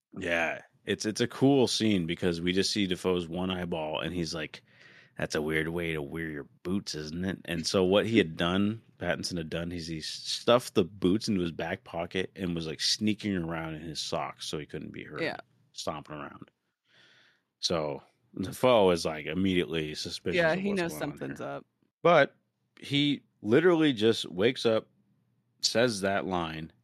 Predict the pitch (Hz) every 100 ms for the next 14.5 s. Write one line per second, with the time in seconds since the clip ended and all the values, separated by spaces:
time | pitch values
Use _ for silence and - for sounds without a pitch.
0 | - 92 92 92 90 85 - _ _ _
1 | 98 113 104 165 156 104 95 90 82 73
2 | - - 73 143 73 311 269 95 - 117
3 | 120 131 110 - 107 92 98 92 87 101
4 | - 127 - - - 277 320 240 - -
5 | 185 185 190 180 180 175 180 180 185 262
6 | 233 - _ _ 175 143 - 180 160 135
7 | 175 - - 269 320 - 302 247 - -
8 | - 311 262 269 226 254 247 240 220 _
9 | 226 - 110 107 90 - 220 208 - 240
10 | 196 175 165 156 - 156 151 151 160 -
11 | 107 107 104 104 143 202 214 180 127 -
12 | - - - 104 135 156 127 113 - 98
13 | 92 90 78 73 78 80 - 92 85 98
14 | 87 90 95 -